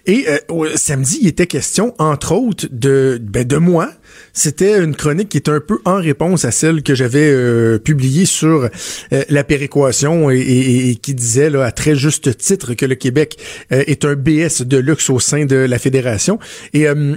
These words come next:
Antoine a, euh, m'a répondu, ce que je trouve honnêtement merveilleux. Vive le Journal de Montréal, le Journal de Québec pour ça, là. Il y a des gens qui peuvent bien dire ce qu'ils veulent. Il reste que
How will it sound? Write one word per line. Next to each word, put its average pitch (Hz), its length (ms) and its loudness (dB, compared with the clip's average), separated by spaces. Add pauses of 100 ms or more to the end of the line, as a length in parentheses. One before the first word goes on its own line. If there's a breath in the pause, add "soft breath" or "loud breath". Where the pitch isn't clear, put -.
(120)
Antoine 175 440 0
a, 147 40 2
euh, 135 440 2
m'a 139 140 2
répondu, 139 640 -2
ce - 120 -4
que 160 120 2
je 151 100 0
trouve 160 460 0 (200)
honnêtement 226 480 -2
merveilleux. 151 540 0 (1000 loud breath)
Vive 151 420 2
le 151 120 4
Journal 139 680 0
de 135 120 0
Montréal, 135 340 2
le 147 40 0
Journal 139 360 0
de 135 80 2
Québec 143 400 -2
pour - 160 -4
ça, 165 160 2
là. 160 100 0
Il 139 100 -2
y 131 80 2
a 156 60 4
des 202 160 4
gens 233 120 2
qui 208 100 -4
peuvent 156 260 0
bien 160 160 0
dire 156 220 0
ce - 80 -6
qu'ils 117 120 -2
veulent. 143 200 2
Il 127 60 2
reste 143 260 0
que 151 200 2